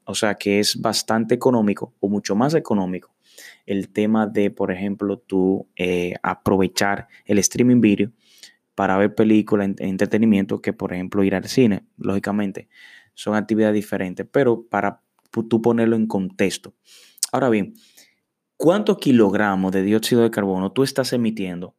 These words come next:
cada vez que tú, eh, estás haciendo esta actividad de manera indirecta? O sea, ¿qué representa esto desde el punto de vista de tu huella del carbono? Si tomáramos ese peor escenario, que es que tú consumieras esas dos horas,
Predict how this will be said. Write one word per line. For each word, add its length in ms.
cada 280
vez 240
que 160
tú, 720
eh, 240
estás 440
haciendo 400
esta 140
actividad 380
de 100
manera 280
indirecta? 480
O 40
sea, 300
¿qué 140
representa 560
esto 220
desde 260
el 100
punto 320
de 100
vista 440
de 180
tu 160
huella 300
del 120
carbono? 540
Si 140
tomáramos 580
ese 220
peor 320
escenario, 640
que 200
es 140
que 220
tú 300
consumieras 720
esas 320
dos 380
horas, 580